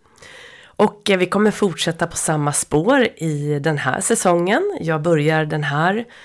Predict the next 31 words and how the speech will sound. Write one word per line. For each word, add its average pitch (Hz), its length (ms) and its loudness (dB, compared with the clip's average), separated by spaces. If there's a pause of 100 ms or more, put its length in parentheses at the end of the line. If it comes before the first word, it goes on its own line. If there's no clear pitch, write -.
(440)
eh, 165 300 2
det 175 80 0
här 165 260 6
avsnittet 175 460 -2
med 170 120 2
att 160 80 -4
prata 175 440 2
om, 170 580 4
eh, 165 260 4 (800)
tänkte 170 420 2
jag, 160 220 4
det 175 180 2
som, 165 540 2
eh, 156 400 0 (140)
känns 165 560 0 (100)
allra 220 460 2 (100)
viktigast - 920 -2
just 151 440 -2
nu. 113 120 -4
Det 165 100 -2
är 208 40 2
ju 196 100 2
hösten 180 840 -2 (360)
tjugotjugotre 151 1300 -2 (500)
och - 260 -6
det 151 100 0
är 147 40 -2
september 156 800 -4
månad. - 540 -4
Och, - 420 -6
eh, 170 220 2